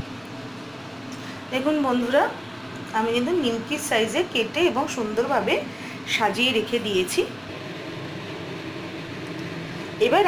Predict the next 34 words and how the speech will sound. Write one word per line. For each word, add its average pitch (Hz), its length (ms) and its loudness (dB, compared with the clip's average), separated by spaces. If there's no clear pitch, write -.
আমি 240 180 4
কড়াইতে 226 420 4
refined 208 380 2
oil 240 220 6
গরম 185 260 4
করতে 202 200 2
বসিয়ে 247 360 2
দিয়েছি, 208 260 0
সাদা 196 300 4
তেল, 233 160 6
কারণ 240 180 6
ভাজা 285 280 6
করব 254 220 6
তো 220 60 -2
তার 202 180 6
জন্য 247 220 4
লাগবে 240 260 4
প্রচুর 214 300 2
পরিমাণে 240 340 2
তেল। 247 180 6
তো 233 140 2
আমি 233 180 4
সাদা 214 300 4
তেল 254 200 2
গরম 196 180 4
করতে 254 180 0
বসিয়ে 247 320 2
দিয়েছি। 226 220 0
তেলটা 233 300 4
পুরো 277 140 4
তেতে 240 280 4
উঠলে 277 280 4
তারপরে 262 380 6
আমি 247 180 6